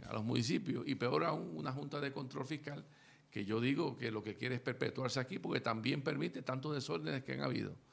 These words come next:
Y cuando tú mirabas esas juntas de po-, de posesión de alcaldes con municipios, eh, con pocos recursos económicos gastándose ochenta mil dólares.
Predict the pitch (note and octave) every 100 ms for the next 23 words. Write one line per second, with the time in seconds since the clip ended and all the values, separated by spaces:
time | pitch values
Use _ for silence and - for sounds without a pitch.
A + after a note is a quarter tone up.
0 | - - - - - - - - A#2 A2
1 | A#2+ C#3 D3 F#3+ - - - - - A#2+
2 | B2+ C3 D#3 D3 D3 - - B2 B2 A2+
3 | G#2 B2 F3+ D#3 F#2+ - - - - -
4 | A2 A2+ - A#2+ D#3 E3+ C#3+ A#2+ - B2
5 | A2+ A2 F#2+ A#2 C3 D#3 C3+ F#2 - -
6 | C3 - A3 - A2 C#3 C3 C3 C3+ C#3+
7 | C3 C#3+ C3+ B2 C#3 D3 C#3 A2+ G#2 B2
8 | B2+ C3 - B2 A2 G#2+ A#2+ A#2+ A2+ F2+
9 | -